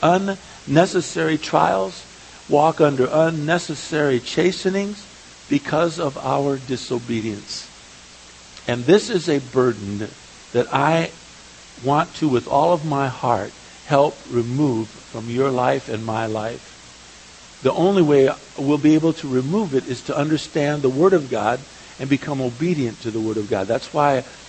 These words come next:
I am sold on telling you and teaching us about the Word of God. I want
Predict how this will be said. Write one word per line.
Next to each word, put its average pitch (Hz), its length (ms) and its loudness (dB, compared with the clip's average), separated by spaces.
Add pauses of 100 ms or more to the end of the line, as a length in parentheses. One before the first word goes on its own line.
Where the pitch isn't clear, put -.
(120)
I 147 140 0
am 135 220 0
sold 170 760 -2
on 113 160 -4
telling 147 460 0
you 120 180 -4
and 113 140 -8
teaching 135 440 -8
us 113 240 -10 (260)
about 120 340 -4
the 123 80 -6
Word 120 220 0
of 120 140 -8
God. 175 420 0
I 170 160 4
want 160 380 0